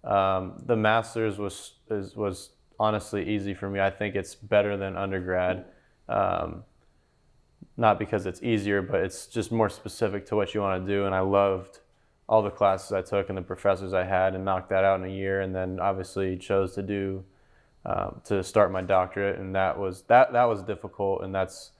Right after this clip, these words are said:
been a task at hand, but, um, I've never feel like I've struggled, um,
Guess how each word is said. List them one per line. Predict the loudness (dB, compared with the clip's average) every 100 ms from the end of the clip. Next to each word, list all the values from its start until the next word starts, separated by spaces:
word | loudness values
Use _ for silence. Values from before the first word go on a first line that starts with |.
| _ _ _ _
been | 0 0
a |
task | 2 4 4 2 -4
at | -6
hand, | -4 -2 -4 -2
but, | -2 -2
um, | -4 -4 -6 -10 -4
I've | -2 2
never | 2 2 0 -2 -6 _ _ _ _ _ _ _ _ -20 -20 -20 _ _ _ _ _ _
feel | 4 8
like | 10 8
I've | 2 -2
struggled, | -2 2 4 4 0 -2 -10 -18 -6
um, | -2 -2 -4 -8